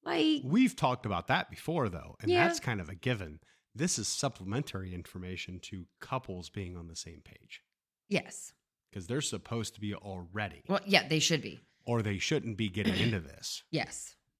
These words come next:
Speaker 1: Always on the same page. Like,
Speaker 2: Always.
Speaker 1: constantly talking about it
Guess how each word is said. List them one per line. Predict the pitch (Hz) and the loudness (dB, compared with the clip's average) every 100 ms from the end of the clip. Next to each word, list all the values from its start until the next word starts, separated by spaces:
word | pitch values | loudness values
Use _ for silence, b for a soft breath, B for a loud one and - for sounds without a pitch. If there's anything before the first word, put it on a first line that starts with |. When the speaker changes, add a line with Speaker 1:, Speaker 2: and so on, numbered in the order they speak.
| _ _ | _ _
Speaker 1:
Always | 190 185 175 139 | 6 8 8 6
on | 123 | 0
the | 123 | 0
same | 123 117 | -2 -4
page. | 117 - - - 113 | -6 -6 -8 -8 0
Like, | 117 98 | 4 6
Speaker 2:
Always. | 90 78 - - | 4 -6 -8 -6
Speaker 1:
constantly | - 269 320 - 147 156 | 6 6 6 2 2 4
talking | 156 143 139 123 | 6 6 4 -4
about | 120 - | -2 -4
it | - | -8